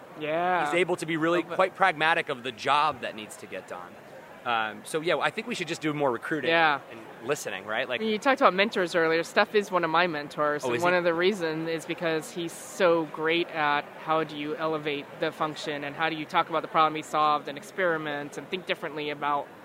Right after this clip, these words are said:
Speaker 1: how we make an impact, and
Speaker 2: Yeah.
Speaker 1: you know, he's great at communicating it as well.
Speaker 2: Final two questions, and you can ask 'em back to me if you want. First question: Your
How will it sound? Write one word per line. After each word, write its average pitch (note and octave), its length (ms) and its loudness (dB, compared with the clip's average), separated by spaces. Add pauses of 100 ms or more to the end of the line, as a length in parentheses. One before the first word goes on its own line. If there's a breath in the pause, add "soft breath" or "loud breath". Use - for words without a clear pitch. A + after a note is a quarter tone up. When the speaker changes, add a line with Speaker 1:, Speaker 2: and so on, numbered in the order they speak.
(240)
Speaker 1:
how D#3+ 200 6
we D#3+ 120 -2
make D3+ 220 -6
an D3 80 -8
impact, C#3+ 580 -2
and D3 200 -8
Speaker 2:
Yeah. A2+ 160 0
Speaker 1:
you C3+ 60 -8
know, C#3 60 -10
he's D3 140 -16
great E3 320 0
at D3+ 80 -6
communicating D#3+ 640 -4
it C#3+ 120 -6
as C#3 120 -10
well. D3 280 0 (400)
Speaker 2:
Final F3 260 6
two - 140 -6
questions, B2+ 500 0 (200)
and C#3+ 100 -2
you D#3 80 0
can D#3 140 0
ask C#3 240 2
'em B2 80 -6
back A2 360 0
to A2 60 -14
me G2+ 140 -8
if G2+ 100 -14
you G#2+ 80 -12
want. G2 220 -8 (920)
First F3+ 220 2
question: - 300 -2 (1120)
Your G3+ 480 6